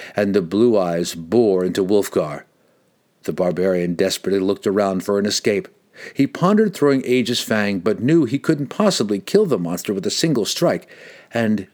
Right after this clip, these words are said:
inevitably, the killing breath would come. Icing Death considered its foe for a moment. If it breathed, it would have to settle for frozen flesh.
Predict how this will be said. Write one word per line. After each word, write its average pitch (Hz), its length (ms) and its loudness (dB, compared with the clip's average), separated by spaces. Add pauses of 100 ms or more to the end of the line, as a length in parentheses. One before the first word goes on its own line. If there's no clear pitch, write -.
inevitably, 107 680 0 (480)
the 95 100 -6
killing 131 400 2
breath 92 340 0
would 90 300 -2
come. 82 320 -6 (800)
Icing 101 460 -2
Death 90 260 -4
considered 98 500 -2
its 92 160 -4
foe 123 280 2
for 98 220 0
a 92 40 0
moment. 90 300 -2 (560)
If 175 180 2
it 190 180 -2
breathed, - 380 -4 (100)
it 117 140 -2
would 127 140 0
have 120 220 -2
to - 80 -6
settle 120 300 2
for 117 140 -6
frozen 147 540 0
flesh. - 480 -4